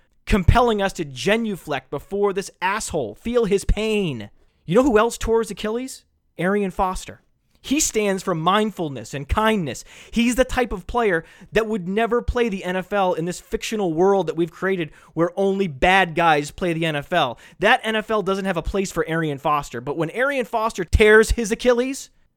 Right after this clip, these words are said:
they don't hold the camera on him. He is the thoughtful, nonviolent sportsman role model. Steve Smith, on the other hand, is a window into the cruel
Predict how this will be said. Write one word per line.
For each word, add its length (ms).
they 100
don't 220
hold 240
the 80
camera 400
on 200
him. 280
He 380
is 360
the 220
thoughtful, 640
nonviolent 840
sportsman 640
role 240
model. 380
Steve 340
Smith, 440
on 140
the 100
other 180
hand, 420
is 220
a 80
window 560
into 180
the 120
cruel 720